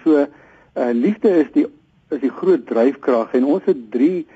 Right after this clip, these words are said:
eh, elemente geïdentifiseer waar volgens ons na hierdie mense kyk en hulle probeer help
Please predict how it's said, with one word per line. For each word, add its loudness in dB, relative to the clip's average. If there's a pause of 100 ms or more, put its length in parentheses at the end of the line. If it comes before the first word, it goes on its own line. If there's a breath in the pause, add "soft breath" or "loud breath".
(380 soft breath)
eh, 0
elemente 0
geïdentifiseer -2
waar 0
volgens -2
ons -2 (120)
na -4
hierdie 0
mense -4
kyk 0
en -2
hulle -4
probeer -2
help -2